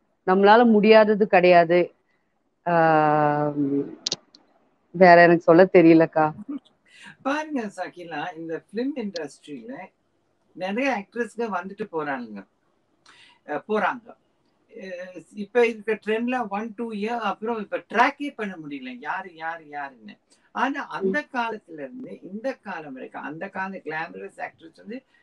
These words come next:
Speaker 2: டி ஆர் ராஜகுமாரி அம்மா, "மன்னா,
Speaker 1: ம்.
Speaker 2: என் கண் விழி அசைந்தாலே உன் சிம்மாசனம் என் காலடியில்." அந்த, அந்த, அந்த வம்சாவளியில வந்தீங்க. இன்னைக்கு வந்து இந்த கிளாமர் இப்பெல்லாம் இல்ல, போயிடுச்சு.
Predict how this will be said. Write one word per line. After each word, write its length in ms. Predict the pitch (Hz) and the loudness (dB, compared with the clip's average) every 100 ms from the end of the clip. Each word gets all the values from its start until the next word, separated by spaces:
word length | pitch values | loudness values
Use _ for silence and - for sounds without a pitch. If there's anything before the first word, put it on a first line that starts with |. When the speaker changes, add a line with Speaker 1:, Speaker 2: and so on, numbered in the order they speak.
| _ | _
Speaker 2:
டி 120 | 240 | -4
ஆர் 160 | 240 208 | -2 -2
ராஜகுமாரி 560 | 156 151 - 131 123 110 | -8 -18 -18 -16 -16 -14
அம்மா, 360 | 107 104 101 - 110 | -14 -14 -14 -14 -10
"மன்னா, 480 | 139 165 202 185 262 | -8 -6 -4 -6 -2
Speaker 1:
ம். 140 | 165 | -2
Speaker 2:
என் 220 | 147 139 | -2 -6
கண் 240 | - 190 208 | -10 -10 -10
விழி 220 | 175 170 | -12 -10
அசைந்தாலே 720 | 143 - 185 185 180 175 202 | -8 -8 -14 -8 -6 -4 -6
உன் 220 | 214 285 - | -8 -10 -12
சிம்மாசனம் 680 | 202 214 202 - - 277 269 | -14 -10 -10 -10 -12 -12 -12
என் 240 | 254 - - | -12 -14 -12
காலடியில்." 600 | - - 135 123 120 101 - - _ - | -8 -6 -6 -8 -10 -12 -14 -14 _ -8
அந்த, 720 | - 247 262 254 226 175 165 | -4 -2 -2 -2 0 0 -2
அந்த, 760 | - 185 202 208 185 160 147 135 - _ _ - _ _ | -10 -10 -10 -10 -6 -6 -8 -14 -16 _ _ -20 _ _
அந்த 520 | - 190 226 214 185 170 151 135 | -10 -8 -8 -6 -6 -6 -14 -8
வம்சாவளியில 760 | 190 233 262 247 202 196 190 151 | -6 -6 -4 -4 -4 -12 -14 -14
வந்தீங்க. 560 | 139 131 123 110 104 - _ _ _ - | -14 -14 -16 -14 -16 -16 _ _ _ -12
இன்னைக்கு 460 | 220 262 262 226 | -4 -2 -2 -6
வந்து 200 | 214 214 | -10 -10
இந்த 160 | 220 175 | -10 -12
கிளாமர் 680 | - 196 233 285 302 254 160 | -10 -6 -4 -4 -6 -8 -10
இப்பெல்லாம் 400 | 226 240 269 220 | -10 -4 -4 -4
இல்ல, 280 | 214 240 - _ _ _ _ _ _ _ _ | -8 -8 -10 _ _ _ _ _ _ _ _
போயிடுச்சு. 480 | 214 226 196 - - | -4 -4 -6 -20 -20